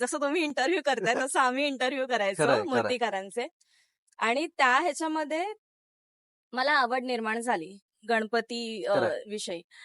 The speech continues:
Speaker 1: आणि माझं असं होतं की मला हे काम करायचंय.
Speaker 2: बरं.
Speaker 1: म्हणजे भलेही मला, अ, काय म्हणतात, असं, अं, अनुभव नसेल,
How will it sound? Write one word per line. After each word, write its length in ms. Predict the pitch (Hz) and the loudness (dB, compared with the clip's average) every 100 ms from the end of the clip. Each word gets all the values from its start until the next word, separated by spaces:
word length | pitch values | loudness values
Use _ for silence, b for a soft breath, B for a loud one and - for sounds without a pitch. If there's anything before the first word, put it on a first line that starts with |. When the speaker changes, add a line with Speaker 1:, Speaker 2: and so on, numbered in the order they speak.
| B B B | B B B
Speaker 1:
आणि 240 | 220 254 | -2 0
माझं 300 | 294 254 294 | 2 2 2
असं 200 | 294 320 | -2 -2
होतं 240 | 311 - 311 | -4 -4 -4
की 80 | 349 | -2
मला 280 | 330 262 269 | 0 2 2
हे 140 | 302 | 2
काम 280 | 311 240 233 | 2 2 2
करायचंय. 440 | 247 190 165 - 127 | 0 -2 -2 -4 -2
Speaker 2:
बरं. 220 | 131 226 | 0 2
Speaker 1:
म्हणजे 320 | 240 247 302 | 0 0 -2
भलेही 400 | 311 269 247 285 | -2 0 0 0
मला, 460 | 311 285 269 302 285 | 2 4 4 4 2
अ, 420 | 233 240 233 226 - _ _ - | 2 2 2 -2 -8 _ _ 0
काय 120 | 277 | 2
म्हणतात, 300 | 294 247 214 | 2 0 0
असं, 240 | - 240 294 285 233 _ _ _ 196 | 2 2 2 2 -2 _ _ _ -8
अं, 200 | 220 220 - | -6 -2 0
अनुभव 360 | 254 294 311 | 2 4 4
नसेल, 460 | 311 247 - 220 | 4 2 0 -4